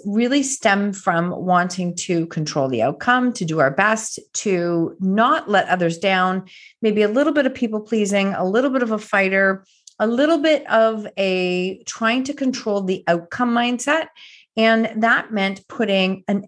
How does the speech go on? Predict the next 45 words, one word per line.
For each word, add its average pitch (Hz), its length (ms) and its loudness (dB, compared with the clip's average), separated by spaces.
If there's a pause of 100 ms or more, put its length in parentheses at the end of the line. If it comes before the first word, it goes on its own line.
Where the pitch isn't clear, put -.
(140)
excess 254 640 0
amount 190 240 2
of 180 60 -4
pressure 175 320 -2
on 156 100 -2
myself 147 420 -4
at 170 120 2
all 151 160 2
time. 147 380 -6
And 202 220 0
this 302 360 0
is 202 240 2
one 180 140 2
of 175 60 0
my 247 120 2
defaults. 185 640 0
I 190 100 2
go 180 140 0
back 170 260 0
to 190 120 -8
it 185 120 -6
regularly. 170 760 0 (240)
It's 180 180 -6
not 196 460 4
new. 214 500 2
I 196 300 2
actually, 190 500 -2
my 185 220 0
job 175 300 -2
is 185 180 -6
to 180 360 -4
catch 208 340 -2
it 170 180 0
when 175 180 0
it 165 60 -6
happens. 143 560 -4 (320)
So 226 300 2
I 190 80 2
want 277 200 2
to 370 60 -4
share 208 600 -2
this 196 180 -2
with 190 240 -2
you. 139 300 0
This 262 240 -2